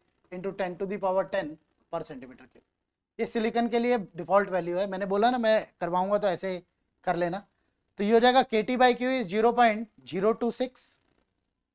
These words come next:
and natural log of एन ए, एन ए की वैल्यू है ten to power sixteen, एन डी की वैल्यू है ten to power fifteen divided by एन आई स्क्वायर की वैल्यू होगी two point two five into ten to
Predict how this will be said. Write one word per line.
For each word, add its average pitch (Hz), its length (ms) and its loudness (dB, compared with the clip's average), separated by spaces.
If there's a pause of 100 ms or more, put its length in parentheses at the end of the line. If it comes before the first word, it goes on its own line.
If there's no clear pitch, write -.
(800)
and 208 320 6 (380)
natural 233 480 4
log 226 200 10
of 226 240 10 (280)
एन 214 160 0
ए, 190 180 -2 (440)
एन 202 160 0
ए 226 60 0
की 220 120 -4
वैल्यू 226 300 4
है 220 140 0
ten 208 160 -4
to 202 80 -10
power 202 220 4
sixteen, 233 560 -4 (460)
एन 196 160 0
डी 214 120 2
की 208 100 -2
वैल्यू 208 260 6
है 202 160 6
ten 190 180 -4
to 180 80 -6
power 180 220 -2
fifteen 233 460 -4 (420)
divided 190 560 2
by 214 160 8 (360)
एन 202 140 2
आई 226 160 6
स्क्वायर 220 280 4
की 214 80 -4
वैल्यू 220 220 2
होगी 220 180 0 (140)
two 254 120 -4 (200)
point 214 340 2 (140)
two 240 100 -2 (140)
five 190 320 4 (360)
into 185 280 -12
ten 180 140 -2
to 170 60 -10